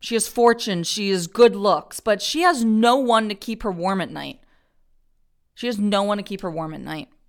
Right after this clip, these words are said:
And those looks are going to fade. The fortune is going to perish. The fame is going to be irrelevant when she is standing before Jesus Christ, as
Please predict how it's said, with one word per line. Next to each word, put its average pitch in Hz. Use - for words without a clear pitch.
And 196
those 220
looks 214
are 262
going 240
to 240
fade. 180
The 202
fortune 240
is 262
going 233
to 226
perish. -
The 214
fame 262
is 262
going 269
to 262
be 254
irrelevant 226
when 226
she 262
is 247
standing 330
before 294
Jesus 254
Christ, 226
as 220